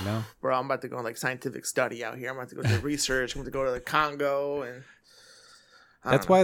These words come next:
Speaker 1: like, you remember, like, when Aaron Rodgers went on his darkness retreat? I was like, "That sounds like an absolute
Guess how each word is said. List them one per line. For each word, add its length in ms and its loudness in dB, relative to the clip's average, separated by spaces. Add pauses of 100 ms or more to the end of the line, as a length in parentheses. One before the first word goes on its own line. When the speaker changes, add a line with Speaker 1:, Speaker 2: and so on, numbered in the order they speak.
Speaker 1:
like, 160 6
you 120 4
remember, 300 10
like, 380 4
when 160 -2
Aaron 240 0
Rodgers 360 4
went 120 2
on 100 2
his 120 0
darkness 500 -2
retreat? 440 0
I 80 2
was 120 2
like, 200 -2
"That 240 0
sounds 260 0
like 160 -6
an 160 -10
absolute 800 -2